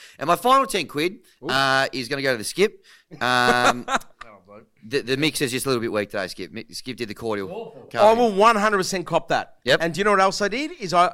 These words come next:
Speaker 3: is I, um, I put the water and ice in, and I didn't account for the ice for the cordial. So
Speaker 1: We made a video about this.
Speaker 3: I, I hundred percent. So I knew the rules, and I didn't do it. So I will one hundred percent cop that fine. And if you'd have given me more, I would have taken it.
Speaker 2: I think this speaks a lot to the fact that, uh,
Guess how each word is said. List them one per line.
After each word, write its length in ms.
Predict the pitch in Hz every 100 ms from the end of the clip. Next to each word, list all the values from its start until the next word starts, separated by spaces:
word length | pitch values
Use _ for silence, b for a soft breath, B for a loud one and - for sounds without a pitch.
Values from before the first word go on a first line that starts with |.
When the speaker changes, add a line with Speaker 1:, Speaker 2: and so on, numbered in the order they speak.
| -
Speaker 3:
is 140 | 156
I, 320 | 160 156 160
um, 280 | 160 151 151
I 60 | 147
put 220 | 147 185
the 60 | 170
water 380 | 139 147 160 151
and 100 | 143
ice 260 | 139 139
in, 140 | 151 143
and 140 | 147
I 60 | 135
didn't 220 | 135 143
account 340 | 135 139 135 131
for 80 | 127
the 120 | 120
ice 360 | 127 120 120
for 140 | - 127
the 60 |
cordial. 440 | 117 127 120 120 107
So 260 | - 127
Speaker 1:
We 160 | 123 185
made 200 | 208 208
a 40 |
video 280 | 147 175 190
about 240 | 170 143 110
this. 140 | 101
Speaker 3:
I, 120 | 208
I 240 | 302 269 240
hundred 160 | 302 262
percent. 340 | - 240 170
So 140 | 180
I 80 | 226
knew 160 | 240 226
the 80 | 180
rules, 260 | 165 170
and 80 | 151
I 20 |
didn't 160 | 156 156
do 100 | 160
it. 80 | 143
So 140 | 170
I 360 | - 175 196 226
will 300 | 196 185 165
one 200 | 156 175
hundred 220 | 170 180
percent 320 | 151 - 160
cop 160 | 147 156
that 160 | 156 139
fine. 260 | 160 156 143 b b
And 100 | -
if 100 | 165 160
you'd 100 | 165
have 80 | 165
given 180 | 175
me 80 | 170
more, 260 | 147 143 143
I 40 |
would 120 | 131
have 60 | 131
taken 320 | 127 113 123
it. 120 | 98 - _
Speaker 2:
I 100 | 156
think 200 | 175 262
this 140 | 226 -
speaks 340 | 190 180 -
a 60 | 151
lot 260 | 147 143
to 80 | -
the 100 | 131
fact 380 | - 147 131 -
that, 320 | 139 127 -
uh, 260 | 139 120 117